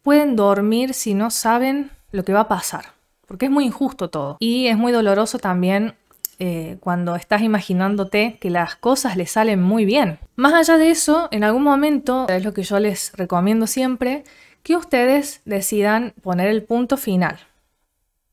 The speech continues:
No importa si la persona se fue hace diez mil años y ustedes siguieron dándole vuelta al asunto, si llegó el momento en el cual dicen, "Hasta acá",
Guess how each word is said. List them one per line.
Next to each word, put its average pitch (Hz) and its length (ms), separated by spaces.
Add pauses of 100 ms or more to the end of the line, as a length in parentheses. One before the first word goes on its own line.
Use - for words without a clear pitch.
(160)
No 214 120
importa 311 400
si 247 140
la 196 100
persona 233 380
se 214 100
fue 220 180
hace 226 260
diez 196 340
mil 233 240
años 262 600
y 180 80
ustedes 208 360
siguieron 202 520
dándole 185 300
vuelta 185 260
al 170 60
asunto, 240 600 (480)
si 196 160
llegó 185 260
el 302 80
momento 240 420
en 170 60
el 170 100
cual 202 200
dicen, 190 340
"Hasta - 240
acá", 202 420